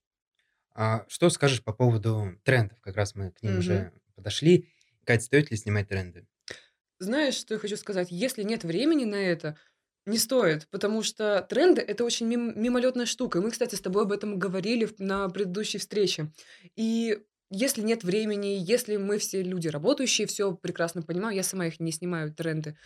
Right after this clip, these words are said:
Speaker 2: Тренды живут два-три дня. Нет врем-, времени снимать, вообще лучше потом не стоит, потому что это не зайдёт.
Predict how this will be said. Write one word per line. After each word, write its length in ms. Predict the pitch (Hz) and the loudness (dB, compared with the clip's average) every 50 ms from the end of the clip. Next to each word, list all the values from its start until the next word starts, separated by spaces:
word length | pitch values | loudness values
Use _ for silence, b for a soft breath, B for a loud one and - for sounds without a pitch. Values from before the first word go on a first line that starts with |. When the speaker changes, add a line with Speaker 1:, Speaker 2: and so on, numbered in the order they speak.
| b b b b b b - | b b b b b b 0
Speaker 2:
Тренды 280 | - 330 370 320 247 | 4 6 6 6 6
живут 220 | 180 226 233 240 180 | 4 2 0 0 4
два-три 300 | 165 208 247 240 214 208 | 4 4 4 4 4 2
дня. 260 | 170 170 151 151 - _ _ _ _ _ _ _ _ _ _ _ _ - | 2 2 0 -2 -4 _ _ _ _ _ _ _ _ _ _ _ _ -2
Нет 220 | 208 247 302 - 220 | 4 4 4 4 4
врем-, 260 | 247 262 285 285 - | 2 2 2 0 -2
времени 400 | 196 208 240 277 285 277 269 269 | -4 -2 0 0 0 0 -2 -2
снимать, 440 | 254 - 285 294 311 339 330 - - _ _ _ _ _ _ _ _ - | -4 -2 -2 0 2 2 0 -2 -6 _ _ _ _ _ _ _ _ -2
вообще 360 | 185 240 240 233 - - 294 254 | 0 2 2 2 4 4 4 4
лучше 360 | 226 226 262 311 302 - 190 | 4 6 4 4 4 4 0
потом 300 | 190 190 - 254 240 220 | 0 0 0 2 2 2
не 80 | 226 | 0
стоит, 260 | 220 226 - 214 180 - | -2 -2 -2 -2 -2 -4
потому 200 | - - 254 294 | -4 -2 -2 -2
что 120 | - - | -2 -2
это 200 | - 233 247 190 | -2 -2 -2 0
не 160 | 170 175 220 240 | 0 0 0 2
зайдёт. 440 | 202 196 196 165 180 151 151 - | 2 0 2 2 0 0 -2 -4